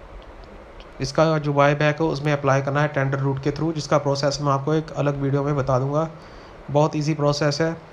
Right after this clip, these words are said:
तो आप easily apply कर सकते हो। तो यहाँ पे ये देख सकते हो आप, बारह हज़ार करोड़ का buyback है, ठीक है, चार सौ पैंतालीस रुपये इसकी value है, जो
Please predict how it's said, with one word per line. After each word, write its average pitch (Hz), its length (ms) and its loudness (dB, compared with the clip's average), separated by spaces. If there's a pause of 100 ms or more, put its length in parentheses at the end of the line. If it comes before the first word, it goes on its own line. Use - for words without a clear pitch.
(800)
तो 151 80 4
आप 147 240 4
easily 151 340 0
apply 135 300 0
कर 135 120 -2
सकते - 240 -6
हो। 117 100 -4
तो 139 120 -4
यहाँ 139 220 2
पे 147 120 -2
ये 151 80 2
देख 147 140 -2
सकते - 240 -6
हो 143 120 0
आप, 147 260 2 (680)
बारह 143 200 6
हज़ार 151 240 4
करोड़ 143 260 2
का 151 120 4
buyback 139 420 4
है, 147 200 0 (800)
ठीक 135 180 -4
है, 143 120 4
चार 143 220 4
सौ 139 100 -2
पैंतालीस 143 500 0
रुपये 147 180 0
इसकी 139 280 -4
value 135 360 0
है, 143 140 0 (960)
जो 139 100 0